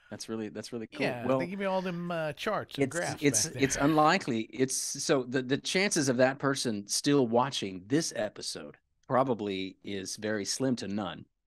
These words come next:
Speaker 1: But if
Speaker 2: Could
Speaker 1: you
Speaker 2: be.
Speaker 1: are by chance, <laughs> please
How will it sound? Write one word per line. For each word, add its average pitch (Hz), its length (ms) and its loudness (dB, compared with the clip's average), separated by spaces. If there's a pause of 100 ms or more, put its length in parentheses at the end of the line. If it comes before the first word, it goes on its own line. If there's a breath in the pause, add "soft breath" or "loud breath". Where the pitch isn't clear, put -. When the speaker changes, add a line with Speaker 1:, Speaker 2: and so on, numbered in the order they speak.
(140)
Speaker 1:
But 143 160 4
if 147 80 2
Speaker 2:
Could 226 80 -4
Speaker 1:
you 139 80 8
Speaker 2:
be. - 80 0
Speaker 1:
are 185 400 6
by 156 380 0
chance, - 640 -4 (100)
<laughs> - 80 -20
please - 640 0